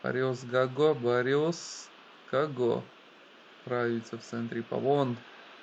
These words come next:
Павон. Пердона, Павон. Пер-, на Баріоса. І що? Офсайд?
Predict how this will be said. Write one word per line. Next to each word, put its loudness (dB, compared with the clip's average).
Павон. 0
Пердона, 0
Павон. 0
Пер-, -2
на -6
Баріоса. 4
І -4
що? 2
Офсайд? -2